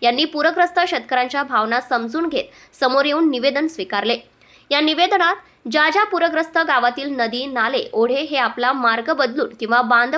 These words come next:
फोडून त्यांचे पाणी शेतात, गावात शिरल्याने नुकसान झाले आहे, त्या सर्व नदी, नाले, ओढे यांचे युद्ध पातळीवर खोलीकरण व सरळीकरण करून त्या ठिकाणी पूर प्रतिबंधक भिंती बांधून देण्यात याव्या. पुराच्या प्रवाहात वाहून गेलेल्या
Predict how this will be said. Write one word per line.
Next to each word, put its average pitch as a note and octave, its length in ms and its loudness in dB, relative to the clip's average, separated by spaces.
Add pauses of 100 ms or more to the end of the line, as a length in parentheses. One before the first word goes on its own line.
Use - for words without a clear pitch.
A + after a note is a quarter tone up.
फोडून C#4 260 0
त्यांचे C4 300 -2
पाणी B3 340 -2
शेतात, A#3+ 420 -4 (180)
गावात A#3 300 2
शिरल्याने B3+ 400 0
नुकसान D4 460 0
झाले D#4 200 2
आहे, C#4+ 220 -2 (320)
त्या C#4+ 120 0
सर्व D#4 260 2
नदी, E4 380 2
नाले, C#4 300 0
ओढे B3 260 0
यांचे C4 320 -4
युद्ध A#3+ 360 -4
पातळीवर C#4+ 480 0 (100)
खोलीकरण C4 480 -2
व D4+ 100 -2
सरळीकरण A#3+ 600 0
करून C4+ 320 0 (320)
त्या A#3+ 100 0
ठिकाणी C4+ 320 0
पूर E4 300 -4
प्रतिबंधक D4 580 -2
भिंती B3 400 -6
बांधून C4 380 -2
देण्यात C#4 280 0
याव्या. C#4+ 200 -2 (920)
पुराच्या D4 360 2
प्रवाहात F4+ 560 2 (160)
वाहून D4 400 2
गेलेल्या C4+ 380 -2